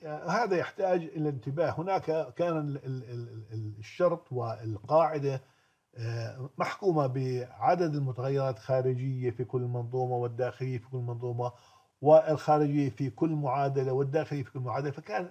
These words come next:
من السهل أن نتعرف. هنا الآن يحتاج إلى دقة أكثر. شرط الرتبة بسميه rank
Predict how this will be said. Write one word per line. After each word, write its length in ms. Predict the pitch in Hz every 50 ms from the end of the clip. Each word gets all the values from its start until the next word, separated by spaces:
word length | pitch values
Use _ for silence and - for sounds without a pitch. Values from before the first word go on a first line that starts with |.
| - -
من 200 | 170 190 190 190
السهل 480 | 185 - - - 214 170 - 170 151 - - 147
أن 140 | 143 139 135
نتعرف. 480 | 123 - 107 107 101 101 92 - -
هنا 180 | 196 226 226 214
الآن 380 | 196 - - 160 160 160 156 - - _ _ _ _ _
يحتاج 360 | 131 - - - 190 180 165
إلى 320 | 156 156 151 147 147 135 131
دقة 600 | 123 131 170 - - _ _ - - - - - _ _ _ _ _ _ _ _ _ _
أكثر. 360 | - 165 - - - - - -
شرط 360 | - - 196 202 185 - -
الرتبة 340 | 170 143 156 180 - - 160
بسميه 360 | 139 - - 147 147 139 135
rank 240 | 135 170 175 180 156